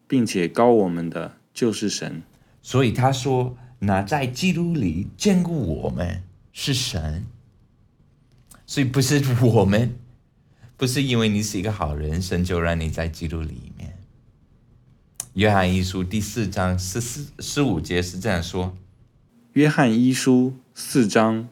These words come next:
Speaker 1: 十五节，“凡认耶稣为神儿子的，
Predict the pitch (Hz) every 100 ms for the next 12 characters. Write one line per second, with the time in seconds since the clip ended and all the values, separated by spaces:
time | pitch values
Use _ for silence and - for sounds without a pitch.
0 | _ - - 110 117 92 - 82 78 82
1 | - _ _ _ _ _ - 110 131 156
2 | 131 117 139 139 139 139 139 98 101 -
3 | 92 98 90 95 - 92 87